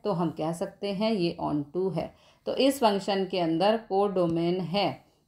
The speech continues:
कोडोमेन, अ, लिखते हुए आपको करना है, जो ये दे रखा है,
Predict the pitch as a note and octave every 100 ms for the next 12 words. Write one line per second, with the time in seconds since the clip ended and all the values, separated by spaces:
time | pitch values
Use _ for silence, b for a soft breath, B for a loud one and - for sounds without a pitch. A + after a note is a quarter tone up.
0 | - A3 A#3 G#3 F#3+ F#3+ G3+ A3 - _
1 | - E3+ E3 E3+ F3+ - A3 A3 F3 F#3+
2 | - D#3 - G3 F#3 D#3 E3 E3+ F#3 G#3+
3 | G#3 E3 E3 E3 F3+ E3 D#3+ D#3 - E3+
4 | F3 G#3+ C4